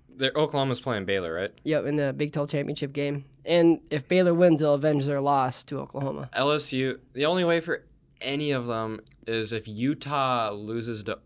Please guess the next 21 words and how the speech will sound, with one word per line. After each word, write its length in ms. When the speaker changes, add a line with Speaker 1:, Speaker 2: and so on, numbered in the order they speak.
Speaker 1:
Oregon. 640
Speaker 2:
Which 200
is 60
a 80
possibility. 560
Speaker 1:
Which 160
is 100
a 40
possibility. 680
So 100
Utah 440
has 240
to 100
lose, 420
L 140
S 100
U 100
has 200
to 120
obliterate 1160
Georgia, 680